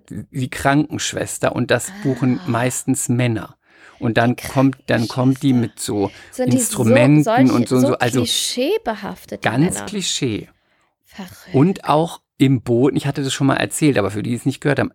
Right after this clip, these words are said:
Speaker 1: im Boden waren auch einfach wie so f-, ein Verlies oder Kerker.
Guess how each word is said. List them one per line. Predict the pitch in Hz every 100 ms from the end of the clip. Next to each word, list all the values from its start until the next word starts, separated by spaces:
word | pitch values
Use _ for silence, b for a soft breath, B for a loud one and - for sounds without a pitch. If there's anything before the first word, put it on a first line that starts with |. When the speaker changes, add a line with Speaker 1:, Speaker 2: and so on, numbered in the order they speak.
| -
Speaker 1:
im | 117 113
Boden | 123 120 151 185 156
waren | 123 117 120 113
auch | - 117 120 - B B B B
einfach | - 135 147 131 -
wie | 139
so | 123 123 117 113 - _ _ _
f-, | - - -
ein | 127
Verlies | - 127 117 117 151 185 -
oder | 113 104
Kerker. | - - 107 123 - 185